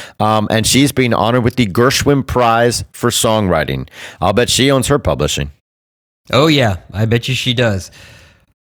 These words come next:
Speaker 2: That is absolutely true. But, uh, you know, uh, it doesn't really matter because e-,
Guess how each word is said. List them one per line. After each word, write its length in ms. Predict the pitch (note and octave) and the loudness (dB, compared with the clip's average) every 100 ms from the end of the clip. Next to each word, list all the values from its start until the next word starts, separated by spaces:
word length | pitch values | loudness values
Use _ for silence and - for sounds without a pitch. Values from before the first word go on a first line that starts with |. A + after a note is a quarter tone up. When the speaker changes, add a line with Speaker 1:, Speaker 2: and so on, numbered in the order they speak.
| - | -4
Speaker 2:
That 140 | A2 | -2
is 120 | A2 | 0
absolutely 560 | A#2 A#2 - A#2 G2+ A2 | 0 -2 -2 -2 -2 -6
true. 280 | - A2 G2 | -2 -2 0
But, 320 | A2 A2 - | 0 -2 0
uh, 280 | A#2 A2 G#2 - - _ - | 2 2 0 -4 -20 _ 0
you 120 | D3 | 2
know, 400 | G#3+ E3 C3 C3 | 4 4 2 0
uh, 420 | - C3+ B2+ A#2+ - | 0 0 0 -2 -4
it 180 | C3 | -4
doesn't 300 | - F#3 E3+ | 0 0 0
really 420 | E3 D#3+ C#3 A#2+ - | 0 2 2 0 -6
matter 500 | C#3 B2+ C#3 E3+ B2 | -2 2 2 2 2
because 460 | G#2 G#2+ B2 A2 - | 0 0 0 0 -6
e-, 140 | D3+ | -14